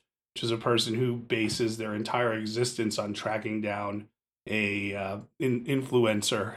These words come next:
that, uh, they become obsessed with.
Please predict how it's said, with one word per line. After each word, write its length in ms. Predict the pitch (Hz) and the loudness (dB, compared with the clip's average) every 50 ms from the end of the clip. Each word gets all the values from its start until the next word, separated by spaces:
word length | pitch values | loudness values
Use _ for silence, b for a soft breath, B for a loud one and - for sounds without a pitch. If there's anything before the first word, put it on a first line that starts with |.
| - - | -10 -8
that, 300 | 117 113 110 110 104 107 | -6 -4 -2 -2 -2 -2
uh, 340 | 104 104 101 101 101 104 107 | -4 -4 -4 -6 -6 -6 -6
they 260 | 107 110 107 104 104 | -8 -8 -8 -8 -8
become 340 | 104 107 104 - - 107 98 | -8 -10 -10 -10 -8 -8 -8
obsessed 500 | 95 95 - - 107 101 - - - - | -8 -8 -8 -8 -8 -10 -10 -12 -12 -14
with. 260 | - - - - - | -16 -20 -20 -20 -18